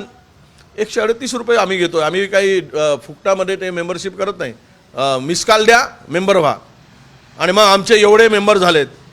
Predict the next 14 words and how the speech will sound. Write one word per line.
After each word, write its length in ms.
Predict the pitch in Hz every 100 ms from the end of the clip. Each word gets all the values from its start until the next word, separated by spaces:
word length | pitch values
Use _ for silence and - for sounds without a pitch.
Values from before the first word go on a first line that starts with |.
| _
हे 60 | 170
फुशारकी 460 | 160 151 190 190 214
मारत 200 | 214 233
नाही 120 | 240
आम्ही. 300 | 208 170 156 - _ _ _ _
आम्हाला 320 | 131 165 208
जो 340 | 175 151 233 247 - - _ _ _ _ _
काँग्रेसच्या 560 | 143 170 214 220 240 226
विचाराचा 600 | 165 190 196 202 202 214
माणूस 320 | 202 214 226
आहे, 80 | 240 - _ _ _ -
काँग्रेसच्या, 760 | 139 175 208 - - - 220
काँग्रेसला 760 | 214 - 135 143 165 190 190 202
मानतोय, 480 | 160 165 170 226